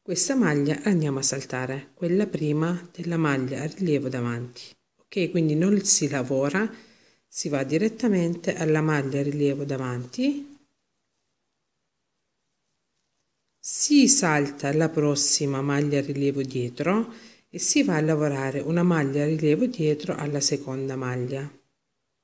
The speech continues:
Ok, allora questa si salta e andiamo a lavorare nella prossima. E queste sono le nostre diminuzioni, una maglia e la seconda maglia.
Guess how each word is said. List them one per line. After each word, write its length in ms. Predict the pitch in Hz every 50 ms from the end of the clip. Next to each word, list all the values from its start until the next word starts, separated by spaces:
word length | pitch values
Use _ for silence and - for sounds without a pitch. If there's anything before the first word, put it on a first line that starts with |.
| _
Ok, 320 | _ _ - 233 233 208 175 -
allora 320 | 151 147 151 143 135 143
questa 400 | - - 233 220 - - - 147
si 160 | 139 - - 127
salta 840 | - - 123 123 123 123 123 - 214 254 294 294 294 - - - _ _ _ _ _ _ _ _ _ _ _ _ _ _ _ _ _ _ _ _ _
e 80 | -
andiamo 300 | 185 175 160 151 143 143
a 20 | 165
lavorare 640 | 208 233 240 226 185 156 143 139 143 143 143 143 - -
nella 220 | - 147 139 135 127
prossima. 580 | - - 123 131 135 - - - 139 139 131 135 139 - _ _ _ _ _ _ _ _ _ _ _ _ _ _ _ _ _ _ _ _ _ _ _ _ _ _ _ _ _ _ _ _ _ _ _ _ _ _ _ _ _ _ _ _
E 160 | 277 277 285
queste 640 | - 190 170 165 - - - - - 226 - -
sono 280 | - - 190 170 165 170
le 140 | 196 254 233
nostre 320 | 196 165 156 - - -
diminuzioni, 920 | 151 151 156 151 147 143 139 139 - - - 147 131 131 135 123 127 - -
una 320 | - 226 190 190 202 220
maglia 640 | 226 208 180 170 170 170 185 208 214 233 - - -
e 100 | - -
la 80 | - 202
seconda 520 | 190 - 170 - - 156 147 147 139 131
maglia. 420 | 123 120 113 117 120 131 139 135